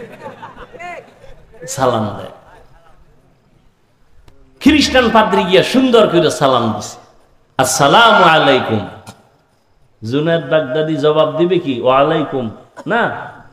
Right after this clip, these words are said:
জবাব না দিয়ে কয়, "হাদাক আল্লাহ", "আল্লাহ তোরে হেদায়েত দিক।" দিলাম সালাম, কি হেদায়েতের দোয়া করলেন ওয়ালাইকুম না বইলে?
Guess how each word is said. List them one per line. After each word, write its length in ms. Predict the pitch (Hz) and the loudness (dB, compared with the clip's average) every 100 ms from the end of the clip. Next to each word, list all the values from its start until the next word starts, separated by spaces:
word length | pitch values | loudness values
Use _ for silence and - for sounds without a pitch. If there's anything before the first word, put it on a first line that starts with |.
| _ _ - | _ _ -4
জবাব 360 | 117 165 170 151 | 0 4 2 2
না 120 | 156 | 0
দিয়ে 200 | 139 147 | 0 -2
কয়, 140 | 127 131 | -2 -2
"হাদাক 540 | - 175 285 320 302 | 0 2 6 6 6
আল্লাহ", 640 | 302 294 285 233 - - - - - - _ _ _ - | 4 4 6 4 2 -2 -8 -14 -20 -20 _ _ _ -2
"আল্লাহ 280 | 143 151 143 | 2 4 4
তোরে 260 | 143 151 | 2 2
হেদায়েত 360 | 123 127 123 117 | 4 4 4 0
দিক।" 180 | 104 107 - - _ _ _ _ 123 | -2 -8 -12 -20 _ _ _ _ -8
দিলাম 300 | 127 160 180 | -4 0 0
সালাম, 380 | - 160 170 165 | 0 0 2 0
কি 140 | 180 | 0
হেদায়েতের 540 | 151 156 160 156 151 135 | 0 2 2 2 0 0
দোয়া 180 | 143 135 | 2 2
করলেন 380 | 143 139 139 | 2 0 2
ওয়ালাইকুম 420 | 139 139 139 135 139 | 2 2 2 0 0
না 200 | 135 127 | 0 0
বইলে? 300 | 131 123 | 0 -2